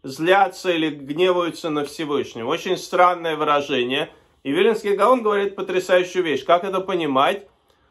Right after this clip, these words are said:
Что иногда люди по глупости пытаются сделать то,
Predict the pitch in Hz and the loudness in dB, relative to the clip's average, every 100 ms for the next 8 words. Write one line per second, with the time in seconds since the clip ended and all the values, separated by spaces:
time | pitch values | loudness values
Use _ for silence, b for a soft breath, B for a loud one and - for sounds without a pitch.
0 | _ - 180 180 180 180 190 247 220 220 | _ -4 2 4 4 2 4 2 2 -2
1 | 262 202 190 190 190 - 175 175 170 226 | -2 -2 -2 -2 -2 -2 2 2 2 0
2 | 262 - 208 190 - 156 151 165 156 190 | 2 2 0 0 -4 -6 -4 -4 0 2
3 | 202 196 180 147 135 175 214 214 - - | 2 2 -2 -6 -6 0 2 2 -6 -2
4 | 190 226 269 | 2 4 4